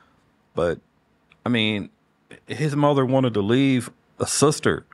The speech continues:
behind. You know what I'm saying? I mean,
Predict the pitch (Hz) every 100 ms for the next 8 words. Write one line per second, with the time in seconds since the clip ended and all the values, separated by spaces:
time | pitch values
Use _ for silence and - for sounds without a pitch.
0 | - 110 120 131 143 87 73 - _ _
1 | _ _ _ _ _ _ _ _ - 113
2 | 123 123 120 135 127 131 131 117 131 131
3 | 131 123